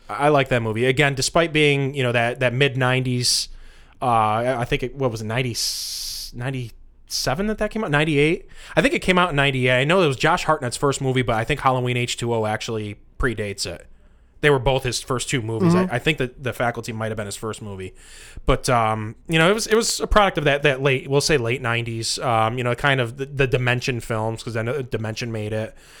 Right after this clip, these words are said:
Speaker 1: so it was kind of a Weinstein movie, and they were all kind of similar feels.
Speaker 2: Yeah.
Speaker 1: But I, I think that that was one of the better ones that they did, and I don't know that that needs to be redone.
Speaker 2: All right, next on the list is The Brood,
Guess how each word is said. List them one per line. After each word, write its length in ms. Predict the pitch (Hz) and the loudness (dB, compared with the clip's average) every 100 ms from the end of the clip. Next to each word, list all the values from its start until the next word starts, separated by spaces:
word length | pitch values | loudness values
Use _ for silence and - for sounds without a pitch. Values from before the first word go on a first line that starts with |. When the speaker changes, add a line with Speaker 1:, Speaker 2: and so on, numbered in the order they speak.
| - - | -20 -14
Speaker 1:
so 160 | - 131 | 0 0
it 20 | |
was 120 | 120 | 2
kind 120 | 143 | 0
of 60 | 120 | -2
a 60 | 110 | -2
Weinstein 760 | 113 117 113 - 120 113 113 - | -2 -2 -2 -2 -2 -2 -6 -8
movie, 380 | 131 113 110 113 | -4 -2 0 -2
and 80 | 117 | 0
they 80 | |
were 100 | 123 | 4
all 300 | 127 123 117 | 4 4 2
kind 200 | - 131 | -2 -4
of 60 | 107 | -2
similar 480 | - - 120 117 110 | -2 0 0 -2 -2
feels. 500 | - 123 135 175 135 | -2 0 2 2 2
Speaker 2:
Yeah. 220 | 135 85 - - - - | 2 0 -10 -20 -20 0
Speaker 1:
But 400 | 135 120 113 113 - | 2 4 2 -2 -8
I, 320 | 120 165 165 | -4 -4 0
I 80 | 151 | 0
think 180 | 190 180 | 2 -2
that 120 | 139 | 0
that 120 | 147 | 0
was 120 | 123 | 0
one 100 | 127 | 0
of 60 | 123 | -2
the 60 | 107 | 0
better 200 | 127 117 | 2 2
ones 200 | 117 113 | -2 -4
that 140 | 117 | -4
they 100 | 117 | -4
did, 240 | 107 117 | -2 -2
and 100 | 110 | -2
I 80 | 120 | -2
don't 120 | 196 | -2
know 100 | 170 | 0
that 100 | 156 | -2
that 160 | 110 104 | -2 -6
needs 160 | 98 95 | -8 -12
to 80 | |
be 120 | 92 95 | -14 -12
redone. 440 | 90 90 87 85 - - - - - | -12 -12 -14 -16 -18 -20 -20 -20 -6
Speaker 2:
All 60 | 123 | -2
right, 160 | 135 | 0
next 240 | 135 151 170 | 0 2 0
on 100 | 156 | 2
the 60 | |
list 260 | 151 165 - | 2 0 0
is 180 | 135 110 | -2 -2
The 180 | 107 156 | -2 0
Brood, 640 | 110 131 180 147 104 90 | 4 6 6 6 2 -4